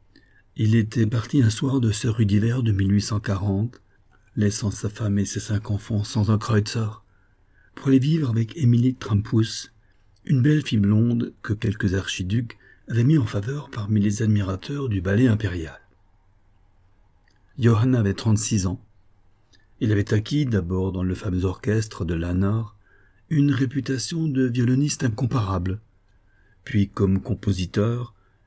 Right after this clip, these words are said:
une renommée que ce même de Lanor n'éclipsait point. Il n'y avait pas une grande soirée qu'on ne réclamât sa présence,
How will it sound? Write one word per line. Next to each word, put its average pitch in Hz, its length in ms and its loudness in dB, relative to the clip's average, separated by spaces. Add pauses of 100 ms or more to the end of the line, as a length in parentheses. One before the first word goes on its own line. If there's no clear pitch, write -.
(140)
une 139 160 6
renommée 135 440 4
que 135 160 -4
ce 110 180 -4
même 139 260 4
de 113 80 4
Lanor 123 580 2 (180)
n'éclipsait 123 540 2
point. 92 300 -6 (1400)
Il 110 80 -2
n'y 104 100 4
avait 113 140 4
pas 135 140 -4
une 113 180 6
grande 107 220 4
soirée 117 460 0
qu'on 101 220 -2
ne 95 100 2
réclamât 101 500 -2
sa 104 140 -6
présence, 101 680 -2